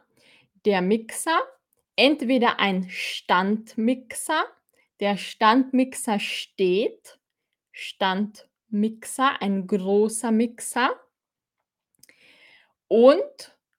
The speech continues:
der Toaster zum Toast machen und die Mikrowelle, genau, wie ihr schon gesagt habt. Sehr gut. Und dann gibt es ein Gerät,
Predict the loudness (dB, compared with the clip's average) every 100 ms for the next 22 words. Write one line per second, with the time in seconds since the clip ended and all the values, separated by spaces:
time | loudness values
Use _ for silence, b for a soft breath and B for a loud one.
0 | _ _ _ 4 6 6 2 -4 _ -4
1 | -2 -2 -8 -12 -8 -6 -6 _ _ _
2 | -12 -10 -10 -12 -14 -8 -6 -8 -12 -10
3 | -8 -6 -6 -6 _ _ _ -2 2 4
4 | 2 0 -4 -4 -2 -6 -8 -6 -4 -2
5 | -4 -4 -4 -2 -2 -4 -6 -8 -6 -6
6 | -6 -6 -6 -10 -8 -4 -4 -6 _ _
7 | -20 -10 -8 -8 -6 -8 -8 -10 _ _
8 | b b b b _ -12 0 2 2 0
9 | -2 0 -2 -2 -4 -2 0 0 -2 -2
10 | -4 -4